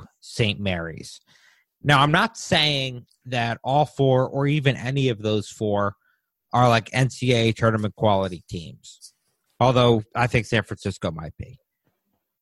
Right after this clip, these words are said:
But they are all good enough that I think they deserve the chance to play their way in. And in this conference, they cannot do that because they are going to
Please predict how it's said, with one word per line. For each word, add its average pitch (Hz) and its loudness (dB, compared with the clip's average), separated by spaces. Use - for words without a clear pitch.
But 156 4
they 147 6
are 147 2
all 165 2
good 160 2
enough 127 2
that 131 -2
I 123 2
think 139 -4
they 135 2
deserve 120 2
the 123 -4
chance 117 -6
to - -10
play 120 -2
their 113 0
way 107 -4
in. 120 -6
And 131 0
in 147 -2
this 143 -2
conference, 135 -4
they 113 -4
cannot 117 -2
do 117 0
that 95 -2
because 107 -2
they 113 4
are 107 4
going 107 0
to - -12